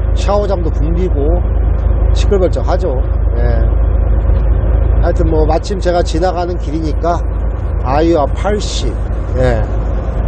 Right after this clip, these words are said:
데몬포트, 아이오와주에 위치해 있고요. 그 다음에 아이 팔십 번 웨스트바운드 방향으로 제가 지금 가고 있습니다. 우측에 이제 아이와 팔십이라는 글자가 보일 겁니다. 예. 지금부터는 아니고요.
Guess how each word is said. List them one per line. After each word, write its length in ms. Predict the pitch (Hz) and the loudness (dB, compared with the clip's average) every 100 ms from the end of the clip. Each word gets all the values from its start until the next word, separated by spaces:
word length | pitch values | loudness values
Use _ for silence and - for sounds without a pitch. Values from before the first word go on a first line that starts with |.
| - - - - | -2 0 0 2
데몬포트, 540 | 139 160 165 156 175 - | 2 0 -2 -2 -2 -4
아이오와주에 760 | 135 151 165 156 131 143 131 | 0 0 2 0 -2 -2 -2
위치해 320 | 123 - 139 | -4 -4 -4
있고요. 320 | 127 127 156 185 - - - - - - - - - | -2 -4 -2 -2 -4 -4 -4 -2 -2 -2 -2 -2 -2
그 60 | 127 | 0
다음에 340 | 123 123 185 208 - - 151 - - - | 0 0 0 0 0 0 0 0 0 0
아이 160 | 131 156 | 0 -2
팔십 420 | - 196 - - | -2 -4 -4 -2
번 200 | 185 131 | -2 0
웨스트바운드 640 | 147 180 - 180 165 147 | 0 0 -2 -2 -2 -2
방향으로 320 | 139 135 127 | -4 -4 -2
제가 160 | 127 127 | 0 0
지금 160 | 123 123 | 0 0
가고 180 | 120 123 | 0 0
있습니다. 300 | - - 113 | 0 -2 0
우측에 500 | 147 170 - 196 175 - - - - - - - | -2 -2 0 2 2 0 -4 -4 -4 -4 -2 0
이제 120 | 139 | 0
아이와 280 | 135 160 151 | 0 0 0
팔십이라는 720 | - 190 - 175 156 143 139 | -2 -2 -2 -2 -2 -2 -4
글자가 320 | - 151 - - | -4 -2 -2 -2
보일 180 | 143 143 | -2 0
겁니다. 360 | 127 113 110 101 - - - - - - - - - | 0 0 -2 -2 -2 -2 -2 0 0 0 -2 0 2
예. 1900 | - - - - - - - - - - - - - - - - - - | 2 2 4 4 4 4 4 4 2 4 4 4 2 2 2 4 4 4
지금부터는 520 | - 147 170 156 185 208 | 4 2 2 0 0 2
아니고요. 320 | 151 120 | 0 -2